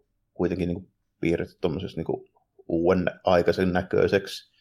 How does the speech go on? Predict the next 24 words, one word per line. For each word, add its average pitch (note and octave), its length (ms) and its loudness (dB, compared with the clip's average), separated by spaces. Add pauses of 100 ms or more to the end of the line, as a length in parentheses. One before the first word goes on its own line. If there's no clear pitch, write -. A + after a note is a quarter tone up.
(120)
se G2 120 0
niinku F2 160 0
se F2+ 100 -4
hahmografiikka, F2+ 640 0
mutta F#2+ 140 -8
sprittejä F#2 500 2
ne D#2 100 -4
kuitenkin E2+ 300 -2
edelleen E2+ 480 0
on, C2+ 120 -2
ja C#2 100 0 (440)
sit - 260 -12
ne G#2+ 80 4
on A2+ 60 6
vähän C#3 160 6
semmosia D#3 220 6
niinku D3 340 2 (840)
kuusitoista A#2 600 6
bittisen - 380 -4
näköisiä - 440 0
ehkä - 220 0
nyt - 120 -2
niinku F2 180 -2
enemmän. D2+ 420 -4